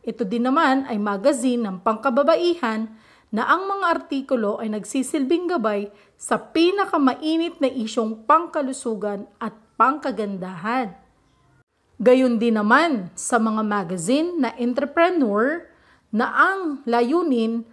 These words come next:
ay para naman sa may mga negosyo o sa mga nais na magtayo ng negosyo. Ang Liwayway Magazine naman ay unang nakilala bilang photo news.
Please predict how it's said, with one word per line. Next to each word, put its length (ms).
ay 80
para 400
naman 480
sa 240
may 240
mga 320
negosyo 720
o 320
sa 240
mga 300
nais 640
na 160
magtayo 640
ng 320
negosyo. 800
Ang 240
Liwayway 560
Magazine 600
naman 420
ay 240
unang 400
nakilala 720
bilang 480
photo 400
news. 560